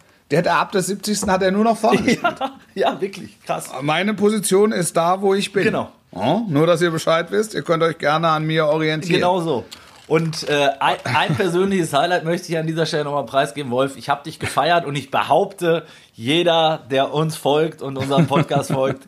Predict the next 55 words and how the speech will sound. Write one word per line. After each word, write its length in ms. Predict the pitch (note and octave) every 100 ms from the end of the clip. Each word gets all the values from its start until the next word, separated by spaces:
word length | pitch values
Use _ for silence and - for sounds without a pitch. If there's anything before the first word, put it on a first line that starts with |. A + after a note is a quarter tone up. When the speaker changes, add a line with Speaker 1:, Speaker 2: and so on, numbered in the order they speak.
| -
Speaker 1:
<laughs> 100 | -
Speaker 2:
hat's 280 | D#3+ F3 -
gehört 440 | E3+ D3+ D#3+ D#3+
und 120 | G#2+
hat's 240 | C#3+ D#3 -
gemerkt. 420 | C3+ C3 C3+ G#2+
Ich 80 | A2+
weiß 220 | D3+ D#3+
nicht, 120 | D#3+
wie 100 | E3
viele 460 | D#3+ F3+ E3 D3+ D3+ - - -
dir 140 | D#3+ E3+
geschrieben 500 | C#3+ - D#3+ D#3 D3
haben, 200 | D3 C#3+
aber 200 | C#3+ D3+
du 100 | D3
Speaker 1:
Ja, 60 |
es 60 | C3+
Speaker 2:
hast 100 | E3
es 40 | -
Speaker 1:
haben 140 | D#3
Speaker 2:
gesagt. 160 | C#3+ G#2+
Speaker 1:
einige 280 | A2+ G2 F2
geschrieben. 300 | F#2 - E2+
Speaker 2:
Du 140 | E3
hast 260 | E3 F#3 -
es 80 | F#2+
Speaker 1:
Ja. 60 | A#2+
Speaker 2:
gesagt, 420 | C#3+ C#3+ C#3+ - A2
besser 640 | C#3 D#3+ A3 F3 E3 E3 D#3 A2+
geht 380 | C3+ D3 D3 B2+
nicht. 420 | B2+ B2+ - - - - -
Und 180 | C#3+
zwar 200 | - D#3
nach 200 | D#3+ E3+
dem, 320 | E3 F3+ F3 E3
ich 100 | C3
glaube, 320 | E3 G#3+ G#3
korrigier 400 | F#3 E3+ D#3+ F#3+
mich, 160 | F3+
war 140 | D3+ D#3+
nach 180 | E3+ E3+
dem 280 | D#3+ E3+
Pass 220 | - D#3 D#3+
von 180 | D#3+ C#3+
Player, 420 | D3 C3+ A2 G2
oder? 240 | C3 F3+ D#3+
Auf 140 | C3+
Thuram. 400 | - B2 A#2 G2+
Speaker 1:
Äh, 140 | G#2+
das 220 | A2 C3 A#2+
weiß 200 | C#3 C3
ich 60 |
nicht. 140 | G#2+ F#2+
Speaker 2:
Ja. 120 | B2+